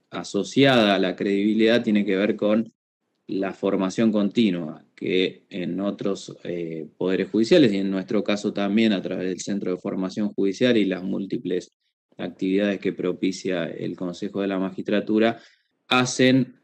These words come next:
a el reforzar las capacidades y las cualidades de los magistrados de la ciudad para cumplir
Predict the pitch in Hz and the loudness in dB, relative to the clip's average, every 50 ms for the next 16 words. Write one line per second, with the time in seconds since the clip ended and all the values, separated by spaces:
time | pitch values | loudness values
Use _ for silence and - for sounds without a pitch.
0 | _ _ _ - - 101 104 107 110 113 104 - - _ _ _ _ _ - 104 | _ _ _ -6 -2 2 2 4 4 4 2 0 -6 _ _ _ _ _ -4 0
1 | 107 110 101 - 120 117 110 - 120 120 117 117 - - 143 139 147 147 156 - | 0 0 2 2 2 2 2 4 4 4 4 4 2 4 6 6 6 6 2 0
2 | - - _ _ _ _ _ _ _ _ _ _ - - - - 104 104 98 - | -4 -10 _ _ _ _ _ _ _ _ _ _ -12 -6 0 2 4 4 2 2
3 | - _ _ _ _ _ _ _ _ _ _ - 107 101 98 - 101 95 - - | -4 _ _ _ _ _ _ _ _ _ _ -2 -2 -2 0 0 -2 -2 0 4
4 | 107 123 147 147 123 107 - - 101 98 - - - - 98 98 101 98 104 104 | 4 6 6 8 6 4 4 2 -4 -6 -6 -6 -4 -2 -2 0 2 2 2 2
5 | 101 104 104 101 104 101 - - _ _ _ _ _ _ _ _ _ _ - - | 2 2 2 2 0 -2 -4 -10 _ _ _ _ _ _ _ _ _ _ -12 -8
6 | - 95 95 98 95 90 92 92 90 87 87 80 - - - - - - - 90 | -4 -2 0 0 0 0 0 0 0 -2 -2 -4 -8 -14 -18 -20 -20 -18 -14 -10
7 | 98 98 90 - - 98 90 - - 107 107 101 101 98 98 95 90 87 92 92 | -10 -8 -10 -8 -8 -10 -10 -4 -4 -2 0 0 0 0 0 -2 -2 -4 -4 -4
8 | 95 95 90 - - 101 104 101 101 101 101 101 - 92 90 92 95 98 98 98 | -6 -6 -6 -2 0 2 2 4 4 2 2 0 -2 -4 -4 -2 -2 -2 -4 -4
9 | - _ _ - - 98 98 92 - 101 101 101 104 107 101 - - | -8 _ _ -8 -6 -4 -4 -4 -2 0 4 4 4 4 2 -4 -10